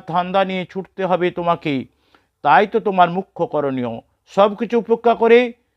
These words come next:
যেন তেন প্রকারে সেই কাজ ব্যাপৃত থাকতে হবে তোমাকে, কোনো অজুহাত তো থেকে বিরত থাকার অধিকার তোমার নেই। মন তো অস্থির হয়েই, ওকে যতই স্বীকার করব,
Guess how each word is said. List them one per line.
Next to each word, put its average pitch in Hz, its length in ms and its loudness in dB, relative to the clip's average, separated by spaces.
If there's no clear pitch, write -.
যেন 208 320 0
তেন 233 260 0
প্রকারে 233 580 4
সেই 196 400 -4
কাজ 190 400 6
ব্যাপৃত 175 360 -10
থাকতে 185 420 -6
হবে 160 200 -8
তোমাকে, 147 520 -6
কোনো 196 300 2
অজুহাত 240 560 4
তো 226 260 0
থেকে 185 280 -6
বিরত 175 400 -6
থাকার 180 440 2
অধিকার 180 500 2
তোমার 151 300 0
নেই। 123 360 -4
মন 190 300 2
তো 240 180 6
অস্থির 226 320 -2
হয়েই, 190 380 4
ওকে 165 320 -6
যতই 190 360 -2
স্বীকার 190 420 2
করব, 196 540 -2